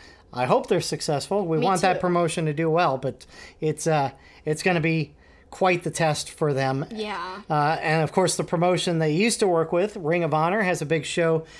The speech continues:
Speaker 1: this weekend. It's called Summer Supercard, and there's some good matches I, I'm definitely looking forward to. I know,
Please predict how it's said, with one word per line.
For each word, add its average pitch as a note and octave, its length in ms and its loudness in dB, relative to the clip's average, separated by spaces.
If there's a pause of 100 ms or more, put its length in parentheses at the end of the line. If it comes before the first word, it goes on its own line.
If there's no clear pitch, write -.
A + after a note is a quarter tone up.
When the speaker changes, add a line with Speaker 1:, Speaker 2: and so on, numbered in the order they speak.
(260)
Speaker 1:
this F3 260 0
weekend. G3+ 380 0
It's A3 140 0
called D#3+ 280 0
Summer F#3 440 2
Supercard, G#3+ 760 0
and G#3+ 80 0
there's F3 160 0
some F3 120 -4
good E3 180 0
matches E3+ 460 -2
I, D#3 240 -2
I'm F#3+ 300 0
definitely C#3+ 440 -2
looking A#2 320 -4
forward C#3+ 300 -2
to. D#3+ 140 0
I D3+ 100 2
know, E3 240 2